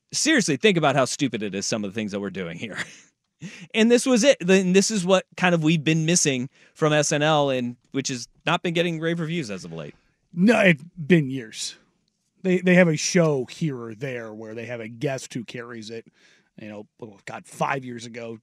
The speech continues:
Speaker 2: Chance the Rapper was on there,
Speaker 1: Mm-hmm.
Speaker 2: and he, his entire show was great. Peyton Manning is always great, but as overall writers, they're, they've been lack-, like, Weekend Update is really the only thing that they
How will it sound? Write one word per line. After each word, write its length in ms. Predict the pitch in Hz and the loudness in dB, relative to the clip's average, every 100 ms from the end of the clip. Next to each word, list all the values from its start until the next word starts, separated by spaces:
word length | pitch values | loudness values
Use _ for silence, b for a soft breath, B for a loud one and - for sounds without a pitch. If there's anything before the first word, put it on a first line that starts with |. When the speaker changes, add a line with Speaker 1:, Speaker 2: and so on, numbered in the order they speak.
| _ | _
Speaker 2:
Chance 240 | - 165 139 | -4 -4 -6
the 100 | 113 | -12
Rapper 300 | 117 117 107 | -12 -12 -12
was 160 | 110 110 | -14 -12
on 180 | 107 110 | -12 -12
there, 260 | 107 135 _ _ 139 | -14 -16 _ _ -6
Speaker 1:
Mm-hmm. 160 | 139 | -2
Speaker 2:
and 100 | 190 | -2
he, 140 | 151 135 | -2 -8
his 260 | 127 127 | -8 -10
entire 400 | 120 120 120 110 | -10 -10 -10 -12
show 280 | - 147 110 | -10 -8 -8
was 160 | 110 - | -10 -14
great. 340 | 120 127 - | -14 -16 -6
Peyton 240 | 170 160 | -4 -2
Manning 320 | 147 143 139 127 | -4 -4 -6 -6
is 100 | 113 | -10
always 300 | 113 110 107 | -10 -12 -14
great, 500 | 120 123 107 110 - b b b b - | -14 -14 -16 -18 -20 b b b b -10
but 320 | 135 143 113 _ _ _ _ _ _ 156 - - | -4 -4 -4 _ _ _ _ _ _ -16 -12 -4
as 340 | 175 151 127 - | -2 -2 -4 4
overall 480 | 208 190 185 160 123 | 6 6 4 2 0
writers, 560 | 135 208 262 285 190 | 0 2 2 -2 0
they're, 760 | 185 339 359 359 349 320 320 262 | 0 0 -2 -4 -4 -4 -4 -4
they've 340 | 226 277 330 | -6 -2 0
been 140 | 254 180 | 0 0
lack-, 240 | 160 143 | 0 -2
like, 140 | 143 156 | -6 -4
Weekend 380 | 160 220 208 | 2 2 4
Update 300 | 175 185 143 | 2 2 -2
is 120 | 123 113 | -4 -6
really 200 | 160 139 | -4 -4
the 160 | 123 | -4
only 180 | 143 139 | -6 -6
thing 220 | 135 139 | -8 -8
that 160 | 123 - | -10 -12
they 340 | 127 120 113 | -12 -10 -12